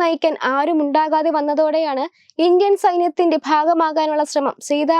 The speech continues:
അശോക് ഷെൽക്കെ നടത്തുന്നത്. രണ്ട് തവണ എസ് എസ് ബി പരീക്ഷയിൽ പരാജയപ്പെട്ടെങ്കിലും തന്റെ സ്വപ്നം ഉപേക്ഷിക്കാൻ സീത അശോക് ഷെൽക്കെ തയ്യാറായിരുന്നില്ല.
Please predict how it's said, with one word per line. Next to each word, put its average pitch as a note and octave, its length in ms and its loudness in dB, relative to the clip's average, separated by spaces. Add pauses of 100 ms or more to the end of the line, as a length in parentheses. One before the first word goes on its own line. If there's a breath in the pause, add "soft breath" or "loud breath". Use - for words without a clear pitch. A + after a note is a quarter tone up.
അശോക് D4 360 -4
ഷെൽക്കെ C4+ 300 0 (120)
നടത്തുന്നത്. A3 480 -2 (800 loud breath)
രണ്ട് G4 300 4 (100)
തവണ F#4+ 220 2 (340)
എസ് - 200 -2
എസ് - 200 -4
ബി E4+ 100 4 (100)
പരീക്ഷയിൽ D#4 600 0
പരാജയപ്പെട്ടെങ്കിലും D4 1000 0 (320 soft breath)
തന്റെ G4 300 4
സ്വപ്നം F4 380 2
ഉപേക്ഷിക്കാൻ D#4 520 0 (100)
സീത D4+ 240 2 (160)
അശോക് D#4 340 -2
ഷെൽക്കെ C#4+ 280 0 (140)
തയ്യാറായിരുന്നില്ല. A#3 720 0